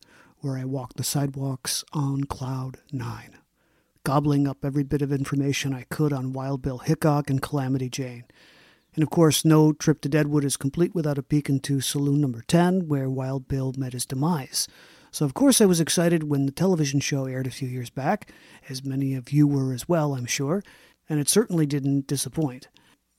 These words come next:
But I've always wondered what was historically accurate about the show and what came up a little short. So skip forward to today. I've got a podcast, <laughs> and I thought it would be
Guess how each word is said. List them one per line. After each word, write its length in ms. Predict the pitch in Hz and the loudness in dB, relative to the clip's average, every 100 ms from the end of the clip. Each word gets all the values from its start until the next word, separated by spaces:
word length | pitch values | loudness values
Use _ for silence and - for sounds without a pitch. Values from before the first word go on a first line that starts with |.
| _ - | _ -8
But 100 | 143 | -6
I've 120 | 135 | -4
always 480 | 139 160 160 156 - - | -4 -2 -2 -4 -10 -4
wondered 380 | 151 151 147 | 0 2 0
what 160 | 135 151 | -2 -4
was 140 | 147 | -4
historically 640 | - 139 - 139 139 135 135 | -4 -6 -4 -4 -4 -6 -6
accurate 440 | 185 - 185 190 | -6 -4 0 0
about 240 | 170 175 | 0 -2
the 60 | - | -2
show 420 | - 175 160 160 - - - _ _ _ | 0 2 0 -2 -8 -20 -20 _ _ _
and 280 | 151 143 143 | 0 2 0
what 320 | 143 - _ | -4 -8 _
came 280 | - 147 135 | 0 2 2
up 140 | 135 | -4
a 20 | |
little 240 | 127 127 117 | -8 -8 -6
short. 480 | - 156 135 - - _ - _ | -2 -2 -2 -10 -20 _ -20 _
So 300 | - 147 139 | -4 -2 -2
skip 340 | - - 269 | -2 -2 0
forward 320 | 208 208 208 | 4 8 6
to 100 | 185 | 6
today. 420 | 196 - 160 131 127 _ - _ | 4 4 2 0 -8 _ -20 _
I've 160 | 143 - | -12 -6
got 240 | 147 135 | -6 -6
a 80 | 131 | -8
podcast, 1120 | - 147 147 147 135 127 - - - - 180 - - - | -4 -2 0 -2 -4 -4 -4 -4 -10 0 0 0 -14 -18
<laughs> 220 | - - | -18 -4
and 120 | 156 | -2
I 100 | 143 | -2
thought 240 | - 147 156 | -2 -2 -2
it 80 | |
would 160 | 147 139 | -2 -2
be 360 | 147 147 147 | -2 0 -2